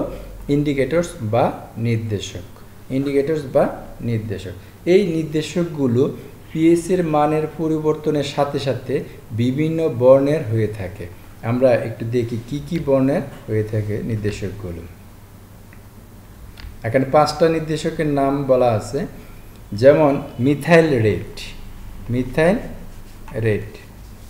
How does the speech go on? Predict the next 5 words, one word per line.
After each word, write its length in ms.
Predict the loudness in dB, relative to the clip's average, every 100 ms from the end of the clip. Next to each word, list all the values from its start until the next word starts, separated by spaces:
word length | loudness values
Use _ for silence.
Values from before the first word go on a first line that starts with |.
| -18 -16 -16 -14 -14 -14 -14 -16 -16 -6 -4
মিথাইল 320 | 4 6 6 8
রেড 220 | 6 6 0 -12 -16 -14 0
যখন 200 | 2 2 2
অ্যাসিডে 420 | 4 4 4 4 4 4
থাকে 240 | 2 0